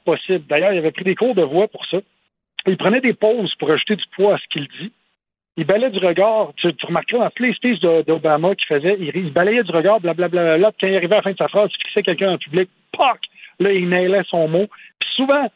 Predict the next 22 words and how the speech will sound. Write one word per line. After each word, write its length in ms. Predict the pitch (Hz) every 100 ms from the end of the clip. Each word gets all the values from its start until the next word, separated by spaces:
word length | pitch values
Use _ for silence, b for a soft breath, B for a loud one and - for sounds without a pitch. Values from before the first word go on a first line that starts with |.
| -
ah, 80 | -
ça, 80 | - 214
ça, 100 | 262
c'est 80 | -
quelque 140 | 175 -
chose 160 | 226
que 80 | 170
j'ai 60 | 151
remarqué. 320 | 151 139 226
Écoute, 200 | 185 196
ça, 80 | 233
c'est, 160 | 180 156
je 60 | -
trouve 160 | 156 -
ça 160 | 247 247 B B -
assez 260 | - 311
fascinant, 500 | - 185 - 180 202 208
ce 80 | 151
geste-là. 420 | 151 - 147 185 B B B -
C'est 80 |
quand 160 | - 302
tu 100 | -